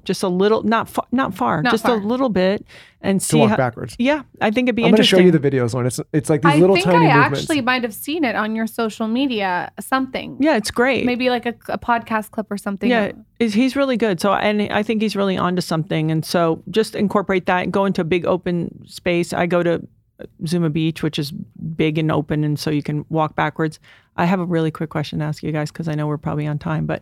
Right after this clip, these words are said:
Speaker 1: what has surprised you individually and then maybe as a team just about becoming parents?
Speaker 2: Something that's maybe a con is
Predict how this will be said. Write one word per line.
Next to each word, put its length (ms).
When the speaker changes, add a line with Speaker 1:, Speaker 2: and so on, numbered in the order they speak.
Speaker 1:
what 240
has 140
surprised 800
you 400
individually 840
and 140
then 100
maybe 320
as 160
a 100
team 560
just 260
about 220
becoming 400
parents? 640
Speaker 2:
Something 420
that's 240
maybe 360
a 100
con 480
is 160